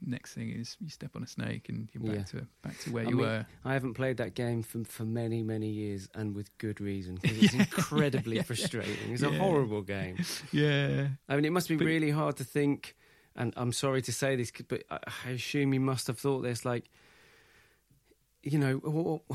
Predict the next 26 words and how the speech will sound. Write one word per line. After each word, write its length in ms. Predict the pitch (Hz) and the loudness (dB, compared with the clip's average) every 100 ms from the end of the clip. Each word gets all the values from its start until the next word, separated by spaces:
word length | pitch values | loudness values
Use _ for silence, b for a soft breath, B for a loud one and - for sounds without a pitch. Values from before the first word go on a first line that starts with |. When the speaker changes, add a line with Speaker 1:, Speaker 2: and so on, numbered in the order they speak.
| B B | B B
Speaker 2:
what 220 | 175 180 | 0 2
if 120 | 185 | 2
Holding 320 | - 151 143 131 | 4 4 4 4
the 60 | |
Line 220 | 131 131 | 4 4
just 140 | 123 123 | 2 2
never 320 | 139 135 131 | 4 4 2
got 240 | 127 143 139 | 0 0 2
made? 280 | 165 190 107 | 2 2 0
You 260 | 98 113 | -2 0
know, 160 | 143 127 | 0 2
that, 200 | 143 135 | 0 0
that 160 | 156 | -2
is 120 | 175 156 | 0 0
a 40 | |
Speaker 1:
Absolutely. 80 | 147 | 2
Speaker 2:
possibility, 520 | 170 151 196 190 - | 2 2 2 2 0
Speaker 1:
It 80 | 139 | 2
is 120 | 143 | 2
a 20 | |
Speaker 2:
right? 80 | 170 | 2
Speaker 1:
possibility, 440 | 156 135 117 - 123 | 0 0 -2 0 0
yeah, 260 | 135 165 | 0 0
massive 380 | 135 135 143 - | 0 0 -2 -6
possibility, 460 | 139 127 95 95 - | -8 -6 -6 -6 -4
definitely. 680 | 135 131 - - 123 135 | -4 -4 -2 0 0 -2